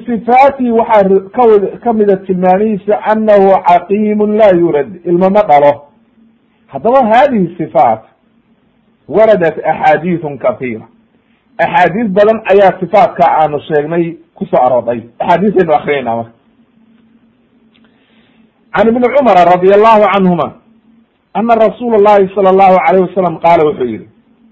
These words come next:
baynamaa ana naa'imun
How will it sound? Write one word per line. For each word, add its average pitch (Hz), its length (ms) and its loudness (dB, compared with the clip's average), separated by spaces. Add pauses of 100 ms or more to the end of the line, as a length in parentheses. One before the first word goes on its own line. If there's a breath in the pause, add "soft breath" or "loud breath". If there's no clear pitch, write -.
(580)
baynamaa 208 920 2
ana 208 320 2
naa'imun 214 880 0